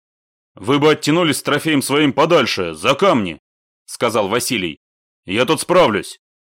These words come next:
«Хорошо, как скажешь!» улыбнулась Инга и уползла к девчонкам. «Девки!» сказала она. «Видите те камни?» Инга указала на гряду валунов, торчащих из песка.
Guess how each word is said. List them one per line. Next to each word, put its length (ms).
«Хорошо, 560
как 200
скажешь!» 560
улыбнулась 640
Инга 420
и 80
уползла 540
к 60
девчонкам. 680
«Девки!» 440
сказала 520
она. 300
«Видите 380
те 120
камни?» 420
Инга 280
указала 520
на 100
гряду 300
валунов, 460
торчащих 560
из 160
песка. 500